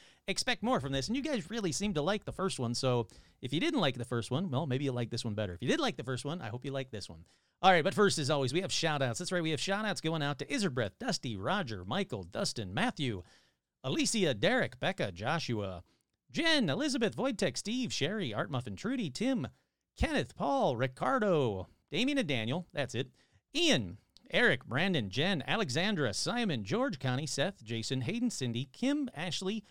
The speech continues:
what's that? Loki, Ian, Carrie, Ezram, Robin, Will, Jim, Kelly, Lauren and Phil Mangano, Russell, Tanya, Donald, Chris, Brandon,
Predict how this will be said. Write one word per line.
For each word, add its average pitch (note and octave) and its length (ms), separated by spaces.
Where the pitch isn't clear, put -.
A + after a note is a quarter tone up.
what's - 200
that? A3 280
Loki, D#3 460
Ian, G3+ 400
Carrie, G3 420
Ezram, C3 600
Robin, E3+ 580
Will, C#4+ 440
Jim, E3 360
Kelly, D#3 400
Lauren G3 240
and C#3+ 100
Phil C#3 200
Mangano, A2+ 580
Russell, D#3 440
Tanya, F#3+ 480
Donald, F#3+ 580
Chris, C4+ 420
Brandon, E3+ 880